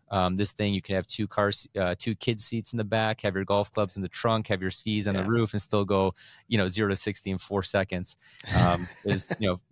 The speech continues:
Speaker 1: i-, unbelievable, perfectly engineered car. And then, uh, my second favorite car is the car I have today. It's a twenty nineteen X five. Um, got it from Scottsdale, super clean.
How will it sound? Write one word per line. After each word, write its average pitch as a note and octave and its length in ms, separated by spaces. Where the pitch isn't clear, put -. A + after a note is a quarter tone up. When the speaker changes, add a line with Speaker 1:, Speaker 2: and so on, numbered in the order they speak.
Speaker 1:
i-, A2+ 200
unbelievable, G#2+ 800
perfectly A#2 460
engineered F#2+ 400
car. F#2 500
And F#2+ 180
then, G2 220
uh, F2+ 300
my F#2 100
second G2+ 360
favorite F#2+ 280
car F#2+ 200
is F#2 100
the - 80
car F#2 180
I F2+ 40
have F2 160
today. F2+ 260
It's F2 120
a E2+ 40
twenty F#2+ 260
nineteen F2 480
X - 200
five. G2 460
Um, F2 360
got F#2+ 160
it F#2+ 60
from F#2 160
Scottsdale, F#2+ 760
super G2 300
clean. F#2 460